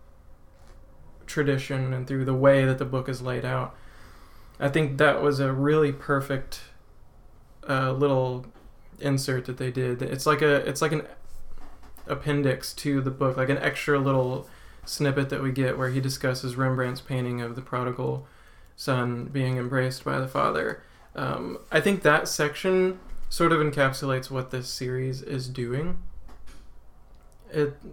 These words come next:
like Gerhard said, it, it just describes how Wesley Hill will, will pray the Lord's Prayer with this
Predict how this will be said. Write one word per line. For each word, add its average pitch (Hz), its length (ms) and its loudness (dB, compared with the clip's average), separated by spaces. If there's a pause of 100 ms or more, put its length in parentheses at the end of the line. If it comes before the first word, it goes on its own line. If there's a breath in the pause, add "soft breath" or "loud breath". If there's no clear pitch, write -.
(320)
like 143 220 0
Gerhard 139 340 4
said, 135 160 0
it, 135 200 -4
it 147 160 -4
just 139 220 -8
describes 135 640 2
how 131 400 0 (400 loud breath)
Wesley 143 360 0
Hill 127 240 0
will, 123 280 -4 (140)
will 131 360 -2 (200)
pray 156 240 6
the 147 120 4
Lord's 143 320 4
Prayer 143 580 2 (380 soft breath)
with 143 360 0
this 147 520 2